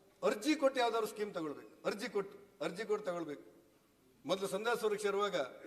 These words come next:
ಕೆಲವು ಮುದುಕರು ಬಂದು ಹೇಳ್ತಾ ಇದ್ರು, "ನಾವು ಅರ್ಜಿ ಕೊಟ್ಟರು ಹಣ ಬಂದಿಲ್ಲ, ನಾವು ಸಾಯೋದ್ರೊಳಗೆ ಯಾರು ಬರುತ್ತಲ್ವ?" ಅಂತೇಳಿ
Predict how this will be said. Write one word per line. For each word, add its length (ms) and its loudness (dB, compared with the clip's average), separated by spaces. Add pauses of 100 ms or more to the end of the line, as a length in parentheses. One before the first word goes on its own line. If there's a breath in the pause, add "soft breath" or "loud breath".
(300)
ಕೆಲವು 180 6
ಮುದುಕರು 320 -2
ಬಂದು 200 2
ಹೇಳ್ತಾ 200 2
ಇದ್ರು, 240 -4 (600)
"ನಾವು 200 4
ಅರ್ಜಿ 260 0
ಕೊಟ್ಟರು 260 2
ಹಣ 140 6
ಬಂದಿಲ್ಲ, 400 2
ನಾವು 180 2
ಸಾಯೋದ್ರೊಳಗೆ 460 4
ಯಾರು 140 -2
ಬರುತ್ತಲ್ವ?" 440 0
ಅಂತೇಳಿ 340 -8